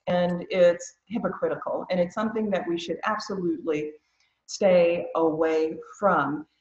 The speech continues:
And on that point, what's very interesting is there are politicians saying, "Well, you know, this is because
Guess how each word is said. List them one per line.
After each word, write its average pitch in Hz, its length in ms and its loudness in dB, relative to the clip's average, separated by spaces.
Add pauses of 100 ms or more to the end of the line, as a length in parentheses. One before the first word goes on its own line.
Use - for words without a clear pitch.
(120)
And 247 300 4
on 381 240 2
that 269 280 0
point, 254 160 0
what's 240 140 -2
very 403 260 -6
interesting 240 480 0
is 180 80 -2
there 185 120 -4
are 180 100 -6
politicians 220 640 -2
saying, 185 220 -2
"Well, 214 280 4
you 233 80 2
know, 214 260 0
this 277 240 0
is 247 120 -4
because 208 520 0